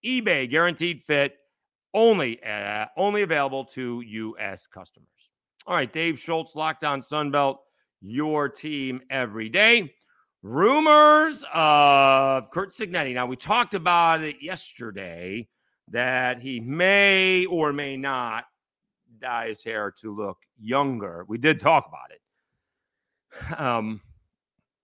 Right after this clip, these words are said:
compared to, uh, you know, looking younger, uh, it, whether he does or not, we don't know.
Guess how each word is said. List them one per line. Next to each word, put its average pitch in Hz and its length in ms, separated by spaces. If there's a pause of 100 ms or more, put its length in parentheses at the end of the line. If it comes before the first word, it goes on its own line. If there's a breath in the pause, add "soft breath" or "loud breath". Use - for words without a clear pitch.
(580)
compared 139 560
to, 117 920 (2250)
uh, 87 460 (1080)
you 139 80
know, 135 100
looking 127 300
younger, 120 440
uh, 101 220 (160)
it, 104 140 (480)
whether 131 240
he 117 80
does 127 240
or 107 60
not, 98 280
we 104 80
don't 87 160
know. 87 180